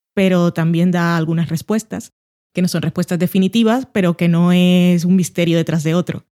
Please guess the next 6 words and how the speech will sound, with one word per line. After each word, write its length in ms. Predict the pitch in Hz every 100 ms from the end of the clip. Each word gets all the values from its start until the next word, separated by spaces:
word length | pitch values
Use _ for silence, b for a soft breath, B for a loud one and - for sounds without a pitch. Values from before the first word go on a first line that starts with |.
| _
sino 380 | - 180 175 156
que 300 | 160 165 160
ya 140 | 156
te 140 | 165
da 600 | 165 160 160 156 156 151 - _ _
algunas 800 | 180 170 180 165 160 160 156 -